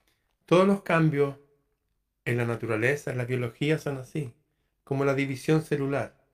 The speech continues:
Una célula se divide en dos, cuatro y así. También las buenas ideas. Por eso, todas las grandes revoluciones y cambios positivos y renacimientos en el mundo,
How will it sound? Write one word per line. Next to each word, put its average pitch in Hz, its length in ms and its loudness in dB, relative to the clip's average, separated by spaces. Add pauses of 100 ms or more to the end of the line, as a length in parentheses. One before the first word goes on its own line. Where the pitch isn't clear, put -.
(560)
Una 113 180 -4
célula 170 520 -2 (680)
se - 160 -8
divide 110 340 -4
en 104 140 -8
dos, 170 280 2 (520)
cuatro 127 500 0
y - 80 -12
así. 92 440 -8 (1300)
También 135 320 2
las 151 100 0
buenas 151 280 0
ideas. 123 360 -4 (1160)
Por 127 120 2
eso, 165 440 2 (840)
todas 160 260 6
las 139 140 0
grandes 135 520 0 (460)
revoluciones 123 920 0
y 117 80 -2
cambios 135 420 -2
positivos 123 720 -4
y 117 40 0
renacimientos 120 840 -4
en 135 80 -8
el 123 100 -6
mundo, 120 500 -8